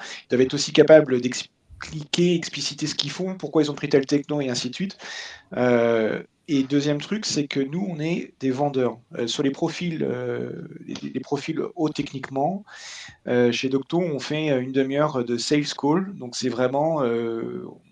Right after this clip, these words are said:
euh, bah, c'est Nicolas qui parle à, au futur ou à la future directrice technique, euh, en Italie.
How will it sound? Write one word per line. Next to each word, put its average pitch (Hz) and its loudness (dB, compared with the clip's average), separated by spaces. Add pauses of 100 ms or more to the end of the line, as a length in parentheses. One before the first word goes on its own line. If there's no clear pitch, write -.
(800)
euh, 110 -6
bah, 110 -4
c'est 123 -6
Nicolas 147 4
qui 135 -4
parle 147 6
à, 120 2
au 123 -6
futur 131 -4
ou 117 0
à 117 4
la 123 2
future 123 -6
directrice 117 -8 (140)
technique, 131 -14
euh, 113 -4
en 107 -6
Italie. 113 -6